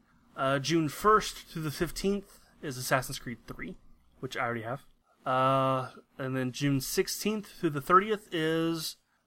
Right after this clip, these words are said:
uh, Dragon Age Origins, which is a fantastic game.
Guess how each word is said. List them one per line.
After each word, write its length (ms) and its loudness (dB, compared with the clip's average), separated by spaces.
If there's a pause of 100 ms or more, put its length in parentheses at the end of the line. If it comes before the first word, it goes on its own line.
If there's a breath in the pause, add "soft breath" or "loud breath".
(160)
uh, 300 0
Dragon 360 2
Age 240 0
Origins, 680 -4
which 180 -4
is 160 0
a 160 0
fantastic 1400 -4
game. 360 -14